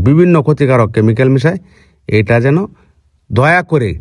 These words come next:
তাদের নিজের পরিবারের লোকজন খাবে, ভাই খাবে, ভাস্তা খাবে, ভাগনা খাবে, নিজের সন্তানেরা খাবে,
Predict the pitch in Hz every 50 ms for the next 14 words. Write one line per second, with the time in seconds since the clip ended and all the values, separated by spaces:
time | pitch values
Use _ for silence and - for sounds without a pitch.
0 | - - - _ _ _ _ _ - 104 98 107 110 110 117 131 131 131 127 120
1 | 127 127 131 123 123 117 117 110 107 107 113 98 95 113 110 107 - 110 110 98
2 | 107 107 107 92 92 92 98 101 92 - 104 98 104 104 92 98 92 95 - 107
3 | 104 101 104 98 101 101 92 95 92 95 101 101 104 104 98 104 101 104 110 107
4 | 104 98 - - 117 120 120 - 127 123 120 113 95 95 92 - 113 123 123 139